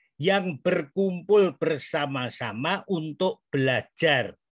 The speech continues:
Belajar apa? Banyak hal. Karena namanya usahawan itu harus terampil. Ini tahu, itu tahu, dan sebagainya. Ya.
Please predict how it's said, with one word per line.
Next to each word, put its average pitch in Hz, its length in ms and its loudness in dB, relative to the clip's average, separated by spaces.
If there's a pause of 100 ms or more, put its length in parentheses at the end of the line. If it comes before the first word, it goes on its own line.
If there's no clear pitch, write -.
(600)
Belajar 170 640 2
apa? 143 400 -2 (320)
Banyak 131 480 -2
hal. 123 480 -2 (420)
Karena 147 380 -2
namanya 143 720 -2
usahawan 131 800 0
itu 170 320 0
harus 123 480 -4
terampil. 139 720 0 (400)
Ini 156 400 -4
tahu, 160 400 0
itu 156 320 -4
tahu, 160 480 0 (400)
dan 123 240 -2
sebagainya. 123 1040 -2 (240)
Ya. 139 480 -2